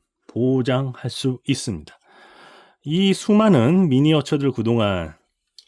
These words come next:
저 리트 프린스 팩토리에서 판매를 해오고 한국의 대중화를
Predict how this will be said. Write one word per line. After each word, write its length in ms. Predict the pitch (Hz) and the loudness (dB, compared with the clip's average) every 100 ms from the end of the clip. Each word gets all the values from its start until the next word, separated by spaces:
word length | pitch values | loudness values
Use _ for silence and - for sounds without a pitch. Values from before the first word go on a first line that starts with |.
| _ _ _ | _ _ _
저 180 | - 107 | -6 -2
리트 300 | 117 - - | 0 -2 -4
프린스 340 | - 120 113 | -2 -4 -4
팩토리에서 760 | - 120 - 117 92 95 160 160 | -10 -10 -8 -6 -6 -2 -2 -2
판매를 420 | - 110 98 87 | -6 -8 -6 -6
해오고 380 | 82 80 - 139 | -8 -8 -6 -6
한국의 320 | 143 101 95 | -6 -6 -8
대중화를 920 | - 95 98 90 85 80 - 82 80 | -6 -4 -4 -6 -10 -12 -10 -10 -12